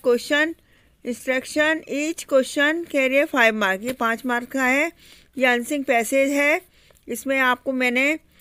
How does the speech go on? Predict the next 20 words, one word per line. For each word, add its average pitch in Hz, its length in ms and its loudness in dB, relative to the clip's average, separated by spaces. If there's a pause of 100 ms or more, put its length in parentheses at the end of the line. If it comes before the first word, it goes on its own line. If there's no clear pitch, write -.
(480)
चिन्ह 262 160 0
लगा 254 300 2
दिए 233 240 -2
हैं, 277 220 2
वन 247 300 0
का, 277 220 0
टू 269 200 -4
का, 262 220 0
थ्री 254 220 -6
का, 262 180 -2
फ़ोर 214 300 0
का 302 260 -2 (600)
और 311 100 -4
फ़ाइव 220 380 4
का, 185 160 -8 (300)
तो 247 60 0
आप 247 220 2
इसमें 262 240 -2
से 262 140 -4
देख 226 220 0